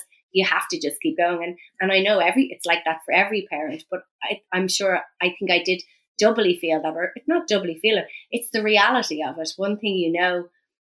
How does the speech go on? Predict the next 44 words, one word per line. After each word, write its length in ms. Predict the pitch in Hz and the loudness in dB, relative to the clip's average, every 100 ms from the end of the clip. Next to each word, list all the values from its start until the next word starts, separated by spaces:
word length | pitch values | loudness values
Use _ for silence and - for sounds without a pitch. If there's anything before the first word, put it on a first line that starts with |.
| - | -4
you 100 | 185 | 0
know, 240 | 170 156 | 2 0
if 140 | 185 - | -4 -8
you 140 | 180 | -8
decide 400 | - - 196 233 | -6 0 2 2
to 80 | 233 | -2
have 160 | 220 | -8
a 40 | 185 | -2
baby 320 | 185 190 180 | 0 2 0
on 120 | 170 | -2
your 120 | 165 | -2
own, 240 | 170 170 165 | -4 -4 -4
you 140 | 170 | -2
need 160 | 180 190 | -2 -2
to 240 | - 185 - _ _ _ _ _ _ _ _ _ _ - | 0 -2 -4 _ _ _ _ _ _ _ _ _ _ -8
expect 680 | 196 - - 208 - - - | -2 0 2 0 -2 -6 -6
to 100 | 202 | -4
do 220 | 220 214 | 0 2
it 80 | 208 | 2
on 160 | 196 | 2
your 140 | 196 185 | 0 2
own, 280 | 190 202 - | 2 0 -4
and 140 | 185 180 | -8 -4
everything 380 | 180 180 185 185 | -4 -4 -4 -2
else 240 | 175 175 180 | -2 -2 -2
is 100 | 180 | -4
a 60 | |
bonus 440 | 170 170 175 180 190 | 0 0 0 -2 -4
on 140 | 175 | -4
top 240 | 185 180 - | -2 -2 -2
of 60 | |
that, 200 | 226 247 - - _ _ | -2 -2 -4 -14 _ _
because 140 | 277 | 2
everyone 340 | 285 285 285 226 | 2 4 0 0
has 140 | 196 | -2
their 160 | 202 185 | 0 -2
own 200 | 170 175 | 0 -4
commitments, 520 | 175 185 - 196 190 - | -4 -4 -4 -4 -6 -4
their 140 | 160 | -2
busy 320 | 170 180 190 | -2 -2 -4
lives, 480 | 175 175 175 180 180 - - _ - | -4 -2 -2 -4 -8 -16 -20 _ 2
their 140 | 180 | 4
everything. 560 | 185 214 220 160 156 165 | 4 2 -2 0 -2 -2
So 400 | - 175 165 165 | 0 2 0 -4